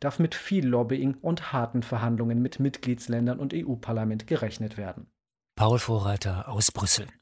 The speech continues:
Speaker 2: Donald Trump und seine Anhänger werden es wohl als herben Schlag empfinden. Kein geringerer als Mitch McConnell erkennt Joe Biden als nächsten Präsidenten der U S A offiziell an. Mitch McConnell ist nicht irgendwer, er ist Führer der Republikaner im amerikanischen Senat.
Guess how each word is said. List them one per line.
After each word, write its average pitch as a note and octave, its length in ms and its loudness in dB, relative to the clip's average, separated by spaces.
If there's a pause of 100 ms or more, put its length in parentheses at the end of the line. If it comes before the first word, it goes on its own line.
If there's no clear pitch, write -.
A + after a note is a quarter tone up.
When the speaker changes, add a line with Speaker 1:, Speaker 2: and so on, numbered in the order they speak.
(400)
Speaker 2:
Donald D#3 260 8
Trump G3 320 4
und B2 100 4
seine B2 220 4
Anhänger B2 400 6
werden B2 220 4
es G#2+ 120 6
wohl A#2 140 2
als A2+ 220 2
herben C#3 320 4
Schlag A#2 360 0
empfinden. G#2 540 -2
Kein C3+ 300 2
geringerer C3 580 2
als A2 260 -2
Mitch B2 300 0
McConnell B2+ 540 0
erkennt B2+ 540 0
Joe A#2 180 4
Biden B2+ 420 2
als A2+ 220 0
nächsten B2+ 400 2
Präsidenten G#2+ 600 -2
der G2+ 200 -2
U G2+ 160 -4
S G2 120 -4
A F#2+ 300 -6
offiziell A2 460 -4
an. G#2 160 -8 (680)
Mitch - 240 2
McConnell C#3 540 2
ist - 180 0
nicht - 320 -2
irgendwer, E3+ 560 2
er A2+ 100 4
ist A2+ 200 0
Führer A2+ 480 2
der F#2+ 160 -2
Republikaner A2 760 -2
im A2+ 200 0
amerikanischen G2+ 720 -4
Senat. G2+ 460 -10